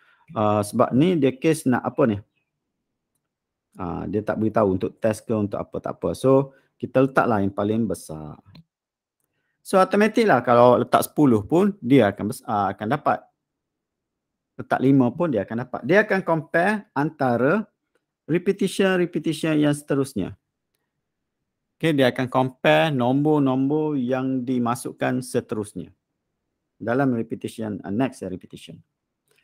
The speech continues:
So, kalau dia dah true, okey, kita nak dia true je. Kita nak dia true je. So, kalau dia ada true, kita akan transfer nilai dia. Smaller equal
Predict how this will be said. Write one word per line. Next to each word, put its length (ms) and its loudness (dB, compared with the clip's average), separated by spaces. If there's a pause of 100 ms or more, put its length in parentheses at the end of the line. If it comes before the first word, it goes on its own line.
(340)
So, 240 -2
kalau 320 4
dia 80 4
dah 160 0
true, 560 -2 (720)
okey, 160 0
kita 240 -4
nak 160 2
dia 160 0
true 320 -2
je. 240 -2 (440)
Kita 240 -2
nak 160 0
dia 160 -4
true 320 -2
je. 120 -6 (440)
So, 160 -4
kalau 320 2
dia 160 0
ada 80 2
true, 400 -4
kita 320 -4
akan 160 -6
transfer 480 -4
nilai 320 0
dia. 80 -6
Smaller 720 -6 (2250)
equal 640 -4